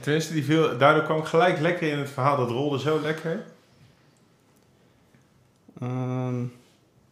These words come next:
Speaker 2: wat
Speaker 1: Ja.
Speaker 2: zei ik dan?
Speaker 1: Ja, over die gedachte.
Speaker 2: "Het schijnt dat mensen zo'n zestig tot tachtigduizend gedachten per dag hebben, wat dus betekent dat André al meer, aan meer dan duizend verschillende dingen heeft gedacht."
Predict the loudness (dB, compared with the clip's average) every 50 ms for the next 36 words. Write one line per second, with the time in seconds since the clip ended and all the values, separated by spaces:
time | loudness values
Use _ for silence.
0 | _ -12 -8 -6 -6 -4 -2 -2 -2 -2 -2 0 0 0 0 0 -2 -6 -14 -20
1 | -20 _ _ -4 -2 0 0 0 0 0 -2 -2 -2 2 4 4 4 4 4 0
2 | -4 -4 -4 -6 -10 -16 -20 -20 _ _ _ _ _ _ _ _ _ _ _ _
3 | _ _ _ _ _ -10 -10 -6 -2 0 0 0 0 0 -2 0 0 0 0 0
4 | -2 -4 -4 -4 -4 -4 -4 -2 -2 -2 -2 -2 -4 -6 -6 -6 -4 -4 -6 -6
5 | -6 -6 -4 -2 -2 -2 -2 -4 -6 -4 -2 -2 -2 -2 -4 -8 -12 -10 -8 -4
6 | -2 -2 -2 -2 -2 -2 -2 -2 -2 -4 -6 -6 -8 -12 -16 -16 -18 -12 -8 -8
7 | -6 -6 -6 -8 -10 -10 -10 -8 -4 -4 -4 -2 -2 -4 -4 -4 -4 -2 -2 -2
8 | -4 -4 -4 -2 0 0 0 0 0 0 0 2 2 2 2 2 0 -2 -4 -6
9 | -8 -6 -6 -4 -2 0 0 0 0 -2 -4 -4 -6 -8 -6 -6 -6 -6 -8 -10